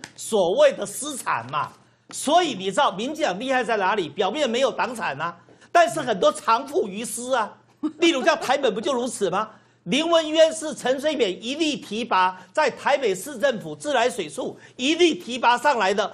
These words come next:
所谓的大展柜、大账房，就跟当年李登辉的犹太营是一模一样嘛。然后管台电，管台电嘛，管中钢，中钢底下的子公司、孙公司一堆。后来我专门在打他，打他之后，林文渊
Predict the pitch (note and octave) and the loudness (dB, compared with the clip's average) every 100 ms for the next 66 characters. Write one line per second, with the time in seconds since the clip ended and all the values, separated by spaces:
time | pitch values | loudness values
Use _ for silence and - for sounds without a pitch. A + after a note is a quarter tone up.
0 | - - - F#3+ C4+ A3+ G3 B3 A3 D3+ | -10 -6 0 4 6 4 2 2 2 0
1 | C3+ A3+ G#3+ A3+ G#3 G#3+ D#3+ C#3 B2 _ | 0 0 2 2 2 0 -2 -8 -8 _
2 | _ _ E4+ D#4 - D#4+ D#4 C#4 G#3+ G#3+ | _ _ 0 2 4 4 2 0 -2 -4
3 | - _ B3 A3+ F#3+ D#4 D#4+ D#4 C4+ G#3 | -16 _ -4 -4 2 2 4 0 2 0
4 | G#3 A#3+ C4+ A#3+ A#3+ C4 C4+ A3+ G#3 G#3 | 0 2 2 2 -6 -8 -4 -2 -2 0
5 | B3 G#3+ D#3+ - _ - - C4+ E4+ - | 0 0 -2 -10 _ -6 4 8 8 6
6 | G#3 F#3 F#3 A#3+ D4+ B3 - A#3+ A#3 A#3+ | -2 0 0 0 2 -2 0 0 2 2
7 | D#4+ E4+ D4 B3+ F#3 D4+ D4+ D4+ D4+ D4 | 0 2 4 2 4 2 2 4 4 2
8 | - - _ - E4+ E4 E4 D#4+ A3+ F#3+ | -14 -20 _ 4 4 4 2 0 -8 -6
9 | D4+ D4 B3 A#3 G3+ E3 C4 D#4 A#3 C#4+ | 0 0 0 -6 -8 -2 0 0 -2 -8
10 | - D4+ D4 C#4 A3+ C#4 D#4+ A#3 C#4 C4 | -2 -2 0 -2 -2 -6 -6 0 4 4
11 | A#3 - _ - D#4+ D4 A3 A3 - G3+ | 2 -14 _ 2 6 6 6 4 0 0
12 | F#3+ D4+ D#4 A3+ B3+ B3+ C3 D3 G#3 G3 | 2 4 4 2 0 -2 -6 0 0 0
13 | - _ A#3+ A#3 D#4 E4 E4 D#4 A3 C4 | -6 _ 2 6 4 6 8 6 6 -2
14 | C#4 C#4+ D4 | -2 2 2